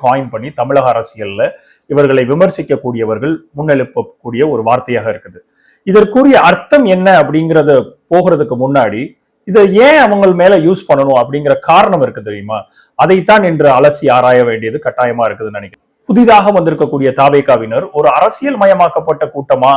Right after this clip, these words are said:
இல்லனா அது வந்து மிகப்பெரிய இன்னும் கல்ட் ஃபாலோவராக இருக்கக்கூடிய, ரசிகர் மென்டாலிட்டியில இருக்கக்கூடிய, திரு விஜய் அவர்களுடைய ஆதரிக்கக்கூடிய, ஆமோதிக்கக்கூடிய ஒரு கூட்டமாக இன்னும் திகழ்கிறார்களா அப்படிங்கிற ஒரு கேள்வி எழுது. இன்றைய வரைக்கும், கடந்த படம் ரிலீஸ் ஆகிற வரைக்கும் இருந்த ரசிகர்கள்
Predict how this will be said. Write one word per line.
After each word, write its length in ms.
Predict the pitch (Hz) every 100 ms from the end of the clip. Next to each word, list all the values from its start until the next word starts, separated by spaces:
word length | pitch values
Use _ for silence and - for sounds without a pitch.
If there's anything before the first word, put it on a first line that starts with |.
| - - _ -
இல்லனா 380 | 196 202 208
அது 160 | 190 170
வந்து 240 | 160 170
மிகப்பெரிய 460 | 175 156 170 180 202
இன்னும் 280 | 170 208 190
கல்ட் 240 | 175 214 190
ஃபாலோவராக 460 | 160 165 160 151 147
இருக்கக்கூடிய, 520 | 156 123 143 131 147
ரசிகர் 400 | 160 147 - 247
மென்டாலிட்டியில 680 | 175 151 147 143 127 135 123
இருக்கக்கூடிய, 600 | 117 131 123 117 123 147 - - - _
திரு 160 | 170 160
விஜய் 220 | 170 233
அவர்களுடைய 580 | 208 170 156 143 147 160
ஆதரிக்கக்கூடிய, 1040 | 127 170 190 180 170 147 131 131 131 147
ஆமோதிக்கக்கூடிய 920 | 131 156 175 170 151 139 - 127 139
ஒரு 160 | 139 120 _
கூட்டமாக 440 | 160 151 135 151
இன்னும் 380 | 135 151 170 131
திகழ்கிறார்களா 720 | 131 131 127 123 113 113 123
அப்படிங்கிற 400 | 123 - 139 143
ஒரு 140 | 117 110
கேள்வி 320 | 143 143 131
எழுது. 300 | 107 101 92 _ _ _ _
இன்றைய 420 | - 208 277 311 269
வரைக்கும், 480 | 175 151 160 123
கடந்த 480 | - 147 180 214 214 202 180 156 147 139 135 131 127 127 123 120
படம் 300 | 165 170 202
ரிலீஸ் 360 | 147 151 190 175
ஆகிற 240 | 160 143
வரைக்கும் 340 | 131 139 143 156
இருந்த 240 | 135 135
ரசிகர்கள் 640 | 113 113 135 123 110 135